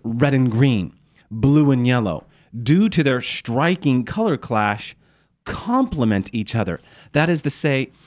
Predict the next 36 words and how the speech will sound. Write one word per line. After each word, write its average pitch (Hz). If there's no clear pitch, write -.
they 143
draw 139
their 147
uniqueness 131
out. 156
It's 190
as 151
if, 220
uh, 151
blue 170
would 156
say 180
to 170
yellow 160
or 147
red 151
would 143
say 151
to -
green, 147
"There 160
is 170
something 208
dazzling 151
about 113
you. 110
There's 131
something 208
unique 160
about 131
you. 135
There's 151
something 208
irrepeatable 202
about 139
you. 131